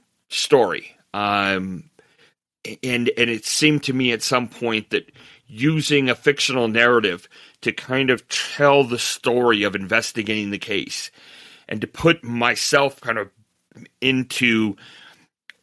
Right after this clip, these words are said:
the body of somebody else who was trying to take the case from,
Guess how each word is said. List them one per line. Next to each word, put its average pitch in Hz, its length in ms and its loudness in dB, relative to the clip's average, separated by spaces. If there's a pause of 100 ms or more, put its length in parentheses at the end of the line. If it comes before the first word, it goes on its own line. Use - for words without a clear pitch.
(120)
the 110 280 -8
body 117 420 0
of 107 100 -2
somebody 127 460 0
else 117 300 0
who 117 120 -6
was 107 180 -4
trying 123 460 -4
to 123 160 -6
take 117 360 -4
the 107 100 -8
case 107 480 -4 (340)
from, 104 720 0